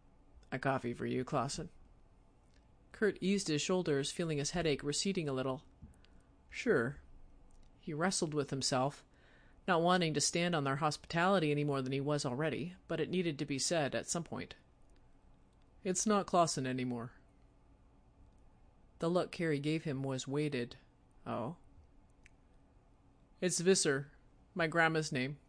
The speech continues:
The only member of my family I want anything to do with now." And since she was dead, she couldn't protest. "Got it," Carrie said gruffly.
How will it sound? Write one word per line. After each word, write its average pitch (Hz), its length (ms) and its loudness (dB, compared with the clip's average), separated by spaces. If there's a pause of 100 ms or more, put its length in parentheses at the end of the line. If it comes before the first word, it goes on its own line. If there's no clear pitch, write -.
(420)
The 180 100 4
only 180 220 4
member 170 340 4
of 147 80 0
my 131 160 0
family 151 400 0
I 127 60 2
want 131 240 0
anything 139 400 -2
to 143 80 -2
do 156 160 0
with 143 240 -2
now." 131 200 -2 (1400)
And 135 260 0
since 127 280 -2
she - 120 -2
was 123 260 -6
dead, 175 440 0
she - 180 -6
couldn't 135 280 -8
protest. 160 640 -6 (1300)
"Got 123 280 -2
it," 113 160 -6 (400)
Carrie 123 280 -6
said 117 320 -6
gruffly. 120 460 -6